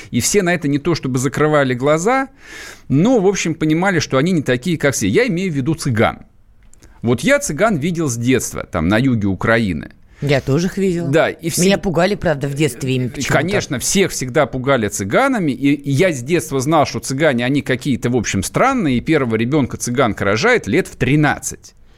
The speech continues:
Speaker 1: Это была как бы вот одна из черт такой, э, цыганской ксенофобии, ну, ксенофобии по отношению к цыганам,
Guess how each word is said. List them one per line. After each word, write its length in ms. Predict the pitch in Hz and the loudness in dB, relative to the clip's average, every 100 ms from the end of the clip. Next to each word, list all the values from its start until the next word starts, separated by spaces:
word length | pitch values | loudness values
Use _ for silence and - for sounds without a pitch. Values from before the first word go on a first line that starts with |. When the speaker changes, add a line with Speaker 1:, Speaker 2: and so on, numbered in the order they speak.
| - - - - | -20 -20 -16 -6
Speaker 1:
Это 240 | - 214 202 | 0 0 0
была 300 | 160 190 185 | 2 2 2
как 220 | 175 156 | -2 -4
бы 100 | 160 | -4
вот 200 | 160 160 | -2 0
одна 280 | 151 160 160 | 0 2 0
из 100 | 147 | 0
черт 400 | - - 160 117 | -2 0 0 -2
такой, 480 | 131 - 147 123 117 | -6 -2 0 0 2
э, 580 | 113 110 107 104 104 104 | 2 4 4 4 2 0
цыганской 500 | - 147 143 113 110 | 0 2 0 -2 -6
ксенофобии, 640 | - 117 123 - 294 240 127 | -4 0 0 0 -2 0 0
ну, 160 | 165 | 0
ксенофобии 520 | - - 139 - 110 | 0 0 0 0 -2
по 160 | 98 104 | 0 0
отношению 520 | 104 113 - 104 95 | 0 0 0 0 0
к 40 | - | -2
цыганам, 420 | 127 202 254 | -2 0 0